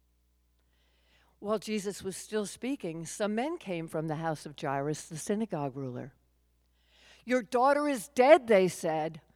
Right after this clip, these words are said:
"Why bother the teacher anymore?" Ignoring what they had said, Jesus told the synagogue ruler, "Do not be afraid, just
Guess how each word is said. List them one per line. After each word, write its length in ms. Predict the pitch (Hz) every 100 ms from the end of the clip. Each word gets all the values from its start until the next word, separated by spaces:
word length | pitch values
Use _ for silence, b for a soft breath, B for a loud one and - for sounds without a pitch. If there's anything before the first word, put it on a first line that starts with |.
| b b b
"Why 380 | 185 190 262 320
bother 480 | 240 240 233 247 285
the 160 | 285 302
teacher 540 | - 320 311 320 302
anymore?" 720 | 269 240 214 185 160 147 143 _ _ _ _ _ _ _ _ _ _ _ _ _ _ _ _ _ -
Ignoring 500 | 190 185 185 220 208
what 160 | 208
they 140 | 202 220
had 140 | 208
said, 340 | - 220 214 -
Jesus 460 | 214 214 196 196
told 300 | - 190 190
the 80 | 190
synagogue 600 | - 190 196 185 185 175
ruler, 420 | 196 190 190 180 _ _ _ _ _ _ _ -
"Do 120 | 143
not 400 | 147 151 160 180 -
be 160 | 175
afraid, 720 | 160 139 - 135 156 165 185 _ _ _ _ _ _ _ -
just 460 | 220 220 - -